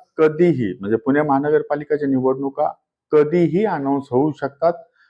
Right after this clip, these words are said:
त्यामुळं सर्वच पक्षाचे इच्छुक उमेदवार जे आहेत, हे आता कामाला लागलेले आहेत. अ, स-, जनसंपर्क वाढवणे किंवा नागरिकांना भेटणे, अ, ह्या सर्व गोष्टी सुरू आहेत.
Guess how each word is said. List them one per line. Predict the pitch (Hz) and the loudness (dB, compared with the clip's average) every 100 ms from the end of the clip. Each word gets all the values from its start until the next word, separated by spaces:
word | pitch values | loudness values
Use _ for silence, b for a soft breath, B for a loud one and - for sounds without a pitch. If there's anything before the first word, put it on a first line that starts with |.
| _ - | _ 2
त्यामुळं | 131 147 147 143 | 2 4 2 0
सर्वच | - 175 180 208 - | 0 2 4 4 2
पक्षाचे | 151 - 143 135 147 147 143 _ _ _ _ _ | -2 2 -2 2 2 2 -4 _ _ _ _ _
इच्छुक | 302 - 214 185 | 0 2 2 2
उमेदवार | 160 131 131 120 | 2 2 2 2
जे | 113 | 2
आहेत, | 123 120 160 160 | 2 2 0 2
हे | |
आता | 147 135 143 147 143 - _ _ _ _ _ _ | 0 2 2 2 0 -10 _ _ _ _ _ _
कामाला | 147 135 143 143 | 2 2 4 2
लागलेले | 139 131 131 131 135 | 2 0 0 2 2
आहेत. | 127 139 160 - - _ 127 | 2 2 0 -6 -20 _ -2
अ, | 117 113 | 0 0
स-, | - - | -4 -2
जनसंपर्क | 135 147 151 151 170 165 | 0 2 0 0 2 2
वाढवणे | 160 151 151 151 160 | 4 4 4 0 -2
किंवा | 156 147 | 0 0
नागरिकांना | 135 117 135 135 139 | 2 0 0 0 -2
भेटणे, | 127 120 139 104 - _ _ _ _ _ | -2 -4 -2 -4 -4 _ _ _ _ _
अ, | 131 | 2
ह्या | 127 127 143 | 4 4 2
सर्व | 143 - 165 175 | 0 2 4 4
गोष्टी | 180 165 - 180 | 4 2 0 -4
सुरू | - 156 | 0 2
आहेत. | 170 147 | 4 2